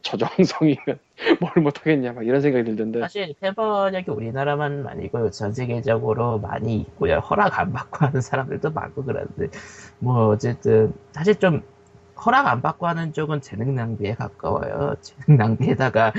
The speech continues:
Speaker 2: 민폐까지
Speaker 1: 그리고 아까
Speaker 2: 끼치는
Speaker 1: 분이
Speaker 2: 경우가.
Speaker 1: 말한 것처럼, 아, 이번 녹음에 들어갔나? 지난 녹음에 들어갔나? 기억이 안 나는데, 비즈니스 생기면은 무조건 치고 들어와요, 회사에서.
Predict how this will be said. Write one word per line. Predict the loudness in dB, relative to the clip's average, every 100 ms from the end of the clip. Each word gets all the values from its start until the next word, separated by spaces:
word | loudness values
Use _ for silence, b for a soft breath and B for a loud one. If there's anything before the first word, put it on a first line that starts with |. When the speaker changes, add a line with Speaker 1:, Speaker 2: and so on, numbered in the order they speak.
| -2
Speaker 2:
민폐까지 | 0 2 4 4
Speaker 1:
그리고 | 6 4
아까 | 2 0
Speaker 2:
끼치는 | 0 2
Speaker 1:
분이 | 4
Speaker 2:
경우가. | 6
Speaker 1:
말한 | 4 4
것처럼, | 0 0 0 0 -4 _ _ _ _ _ _ -10
아, | -8
이번 | -4 0 0
녹음에 | 0 0
들어갔나? | -2 -6 -10 -12
지난 | -6 -2 0
녹음에 | 0 0
들어갔나? | 0 0 -2 -4
기억이 | -4 -4
안 | -6
나는데, | -8 -8 -8 -10 -14 B B B B B _
비즈니스 | 2 6 6 6 6
생기면은 | 8 8 8 6 4
무조건 | 2 2 2
치고 | 0
들어와요, | -2 -6 -10 -12
회사에서. | -8 -8 -8